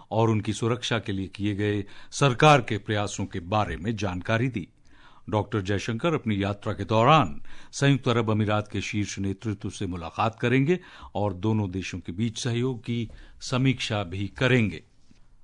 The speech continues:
वाणिज्य और उद्योग मंत्री पीयूष गोयल ने विश्वास व्यक्त किया है कि हाल ही में घोषित युद्ध विराम पश्चिम एशिया में स्थायी शांति और सुरक्षा का मार्ग प्रशस्त करेगा।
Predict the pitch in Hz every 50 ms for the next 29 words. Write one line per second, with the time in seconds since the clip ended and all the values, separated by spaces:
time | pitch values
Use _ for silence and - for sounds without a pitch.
0 | - - - - 98 120 143 165 185 208 165 143 160 196 190 175 170 131 113 147
1 | 175 165 143 160 160 139 143 165 123 - 156 165 170 123 110 127 165 185 180 165
2 | 139 120 117 107 107 101 - 123 113 117 113 98 107 113 104 - - 113 120 120
3 | 123 139 127 113 127 110 110 110 110 113 120 117 110 92 101 107 107 - 123 110
4 | 113 104 104 110 92 104 95 107 107 113 120 120 120 120 113 - - - - -
5 | - 113 110 110 - 127 113 120 120 107 - 127 113 110 104 95 - - 104 104
6 | 98 - - 110 110 110 104 110 107 104 101 92 - 107 98 101 101 - - 98
7 | 95 - - 92 87 78 90 104 120 123 123 123 120 117 - - - - - -
8 | - - 113 - 139 127 - - - - 131 127 151 135 92 92